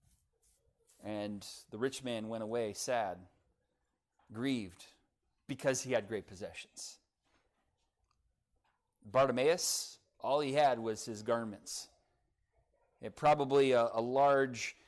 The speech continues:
uh, covering to help with the weather and, and all of that. And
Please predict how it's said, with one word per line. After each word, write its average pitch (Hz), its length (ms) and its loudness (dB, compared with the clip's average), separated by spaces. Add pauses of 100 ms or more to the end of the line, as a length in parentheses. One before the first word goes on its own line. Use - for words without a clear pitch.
(140)
uh, 110 460 2 (400)
covering 143 640 0 (100)
to 127 220 -6
help 143 440 0
with 123 220 -4
the 120 80 -2
weather 135 540 0
and, 104 180 -6 (340)
and 113 120 -2
all 135 140 4
of 120 100 -2
that. 131 400 4
And 117 200 -6